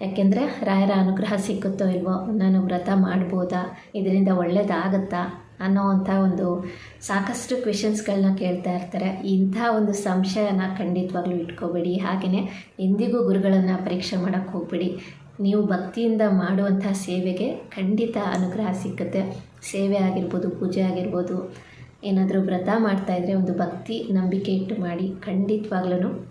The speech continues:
ಅದಕ್ಕೆ ಅನುಗ್ರಹ ಸಿಕ್ಕುತ್ತೆ. ಸ್ನೇಹಿತರೆ, ಇವತ್ತು ರಾಯರ ಒಂದು ಅದ್ಭುತವಾದಂತಹ ಮಹಿಮೆನ ನಿಮ್ ಜೊತೆ ಶೇರ್ ಮಾಡ್ಕೊಂಡಿದ್ದೀನಿ. ಈ ವಿಡಿಯೋ ಕೂಡ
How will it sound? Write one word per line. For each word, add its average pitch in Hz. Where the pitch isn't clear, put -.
ಅದಕ್ಕೆ 175
ಅನುಗ್ರಹ 175
ಸಿಕ್ಕುತ್ತೆ. -
ಸ್ನೇಹಿತರೆ, 226
ಇವತ್ತು 196
ರಾಯರ 190
ಒಂದು 190
ಅದ್ಭುತವಾದಂತಹ 190
ಮಹಿಮೆನ 196
ನಿಮ್ 180
ಜೊತೆ 185
ಶೇರ್ 208
ಮಾಡ್ಕೊಂಡಿದ್ದೀನಿ. 190
ಈ 196
ವಿಡಿಯೋ 196
ಕೂಡ 202